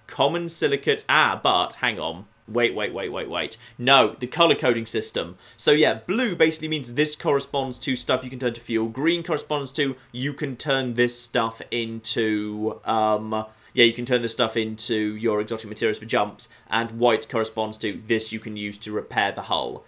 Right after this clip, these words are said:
So I need to go and find copper. I'm going here. We need to find a world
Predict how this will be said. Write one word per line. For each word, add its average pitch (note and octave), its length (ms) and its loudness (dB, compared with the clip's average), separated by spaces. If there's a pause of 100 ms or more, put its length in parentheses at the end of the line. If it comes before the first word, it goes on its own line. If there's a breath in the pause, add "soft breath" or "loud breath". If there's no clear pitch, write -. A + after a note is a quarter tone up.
(220 soft breath)
So A2+ 640 2
I D#3+ 120 2
need F3+ 160 -6
to - 80 -12
go E3 120 6
and D3+ 120 2
find C#3+ 340 -2
copper. F#2 480 -2
I'm A2+ 100 -12
going G3+ 260 0
here. B2+ 380 4 (180 loud breath)
We B2 80 -8
need C3+ 140 0
to - 60 -10
find E3 320 -2
a D#3+ 40 -6
world A2+ 520 2